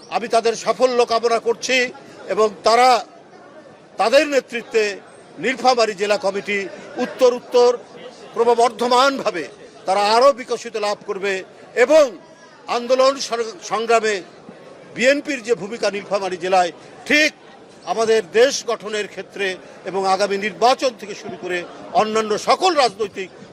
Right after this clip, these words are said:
কর্মসূচিতে তারা সেই ধরনের মেধা,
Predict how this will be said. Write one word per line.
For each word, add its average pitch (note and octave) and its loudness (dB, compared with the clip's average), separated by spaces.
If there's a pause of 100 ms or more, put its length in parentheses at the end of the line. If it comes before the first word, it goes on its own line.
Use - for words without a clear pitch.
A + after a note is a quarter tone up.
কর্মসূচিতে A3 -2 (300)
তারা G3 2 (200)
সেই A3 -2
ধরনের F#3+ -4
মেধা, G#3 2